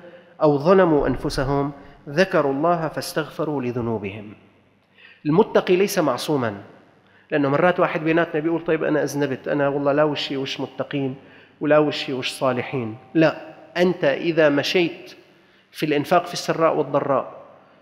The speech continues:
في العفو عن الناس، في الإحسان إلى الناس، إذا مشيت بترك الحرام، إتقان الفرائض، أداء النوافل، الأمر بالمعروف، أنت من المتقين ولو أذنبت.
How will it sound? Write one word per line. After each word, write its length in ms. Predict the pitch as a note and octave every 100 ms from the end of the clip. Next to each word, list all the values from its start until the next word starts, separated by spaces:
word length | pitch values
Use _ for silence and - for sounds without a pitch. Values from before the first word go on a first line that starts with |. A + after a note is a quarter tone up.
| _
في 440 | - D#3+ D#3 D#3 D3+
العفو 320 | C#3+ E3 F3+
عن 180 | D3 D3
الناس، 360 | C#3 C#3 B2
في 80 | -
الإحسان 380 | C#3+ C3+ F3+ D#3+
إلى 160 | C#3+ C3+
الناس، 320 | C3 A#2+ D3
إذا 180 | D#3+ E3
مشيت 360 | D#3+ G3 F#3
بترك 340 | E3 F3+ E3+ E3
الحرام، 420 | C#3 D#3 C#3+ B2+
إتقان 280 | - E3+ E3
الفرائض، 440 | D#3+ D3+ C3+ A#2+
أداء 220 | C3+ E3
النوافل، 540 | D#3 D3+ D#3 D3+ C#3+ A2+ - - -
الأمر 240 | F#3 F#3+
بالمعروف، 480 | E3+ D#3+ D#3 F3 -
أنت 180 | F3 F3+
من 160 | E3+
المتقين 500 | D#3 D3+ - D#3 E3+
ولو 280 | D#3 F3 E3+
أذنبت. 640 | C#3+ C#3 C3+ - - -